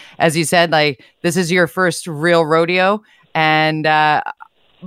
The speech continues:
some of the greatest moments of my broadcast career have been just being present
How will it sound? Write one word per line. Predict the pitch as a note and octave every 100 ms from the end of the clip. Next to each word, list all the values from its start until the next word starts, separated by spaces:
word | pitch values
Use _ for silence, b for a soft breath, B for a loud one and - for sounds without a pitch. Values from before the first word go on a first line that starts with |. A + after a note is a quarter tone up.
| E3 F#3
some | E3 - G3
of | F#3+
the | E3+
greatest | D3+ E3+ F#3 F#3 -
moments | E3+ E3 E3 E3 - -
of | D3
my | D3 C#3+
broadcast | D3 C#3 C3 D3 C#3+
career | - D3 D3 C#3+
have | C#3 C#3
been | D3 C#3+
just | C3+ C3 - -
being | E3+ D#3+ D3+
present | C#3+ - C3+ C3+ F3+ A#3 -